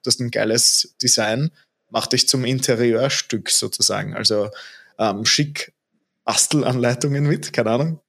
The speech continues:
haut Sand rein und steck irgendeine Pflanze rein und nimm das als Interieur,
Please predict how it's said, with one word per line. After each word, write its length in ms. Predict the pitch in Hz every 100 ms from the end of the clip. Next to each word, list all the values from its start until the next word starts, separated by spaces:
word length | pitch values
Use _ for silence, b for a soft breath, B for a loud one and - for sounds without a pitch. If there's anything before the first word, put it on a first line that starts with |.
| -
haut 180 | 117 -
Sand 480 | - 107 120 135 117
rein 280 | 117 165 180
und 240 | 143 143
steck 440 | - 127 120 - -
irgendeine 440 | 135 135 120 120
Pflanze 500 | - 117 156 147 120
rein 280 | 107 107 143
und 300 | 143 127 - 131
nimm 160 | 135
das 180 | 131 131
als 120 | 120 123
Interieur, 680 | 131 127 113 113 120 127